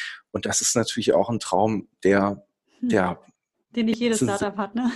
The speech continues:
Speaker 1: <laughs> den nicht jeder hat, ne? Aber der,
Speaker 2: Ja, ja.
Speaker 1: der, also wirklich in der Phase, in der wir uns befinden, weil das ehrlicherweise auch eine sehr kostenintensive Sache ist, das aufzubauen, wirklich extrem
Speaker 2: Mhm.
Speaker 1: hilfreich ist, ne? Ähm,
Speaker 2: Ja.
Speaker 1: da wirklich auch die Qualität des Produktes zu erhöhen, ne? Deswegen,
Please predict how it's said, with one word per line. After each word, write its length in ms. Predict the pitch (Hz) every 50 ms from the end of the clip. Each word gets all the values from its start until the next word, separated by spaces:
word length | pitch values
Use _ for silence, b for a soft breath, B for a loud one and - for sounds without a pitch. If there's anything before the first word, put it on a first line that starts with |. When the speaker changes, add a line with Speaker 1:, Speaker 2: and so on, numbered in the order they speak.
| - -
Speaker 1:
<laughs> 540 | 311 285 - 349 302 - 339 311 - -
den 120 | - 123 123
nicht 120 | 131 -
jeder 280 | 135 131 135 135 110 -
hat, 160 | 131 135 -
ne? 120 | 135 131 143
Aber 140 | 131 120 120
der, 160 | 113 107 107
Speaker 2:
Ja, 40 | 233
ja. 60 | -
Speaker 1:
der, 200 | 123 117 117 - - - - - - - - - - - -
also 200 | - - 117 110
wirklich 320 | 104 - - 135 - -
in 80 | - 107
der 140 | 117 139
Phase, 240 | - - 135 131 127
in 60 | 131
der 100 | 123 120
wir 40 | 120
uns 160 | 117 - -
befinden, 280 | - 104 - - 123 139
weil 80 | 135 113
das 140 | 117 - B B B B B B B B _ _ _ _ -
ehrlicherweise 480 | - 110 135 - 156 123 113 123 120 123
auch 40 | 120
eine 100 | 120 107
sehr 120 | 107 113
kostenintensive 800 | - - - 156 156 - - 143 107 - 120 95 90 92 90 92
Sache 240 | 87 95 95 -
ist, 140 | - - -
das 180 | 104 104 - -
aufzubauen, 540 | 95 104 - - - 107 101 101 110 - - _
wirklich 380 | - - - - 120 - - -
extrem 560 | - - - - - - 117 117 113 117 117 B B B B B B
Speaker 2:
Mhm. 100 | B 226 220
Speaker 1:
hilfreich 460 | 220 214 220 220 - 113 92 90 -
ist, 220 | - - - -
ne? 220 | - 95 113 117 113 -
Ähm, 260 | 76 98 98 95 95 -
Speaker 2:
Ja. 200 | 214 214 208 - -
Speaker 1:
da 240 | - 95 87 104 104
wirklich 240 | 110 117 110 - -
auch 60 | -
die 160 | - - 107
Qualität 480 | - - 104 101 107 - - 123 123 -
des 140 | 113 - -
Produktes 600 | - - - 123 - _ - 120 - - - -
zu 80 | 98
erhöhen, 360 | 85 98 98 95 92 90 90
ne? 160 | 87 107 113 107
Deswegen, 460 | - - - - - 101 101 104 101